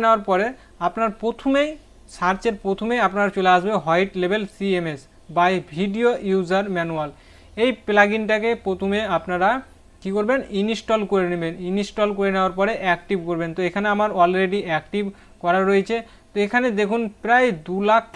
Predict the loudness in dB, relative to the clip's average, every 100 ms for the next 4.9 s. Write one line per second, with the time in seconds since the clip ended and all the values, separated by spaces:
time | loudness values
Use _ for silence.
0 | -4 4 4 2 -6 -6 -6 -2 0 0
1 | -2 -2 -4 -2 -4 -2 -2 -4 -6 -2
2 | -2 -2 0 0 0 -2 -4 -2 -2 -2
3 | -10 -20 -20 -20 -12 -4 -2 0 0 0
4 | 0 0 -2 -10 -2 0 2 0 -4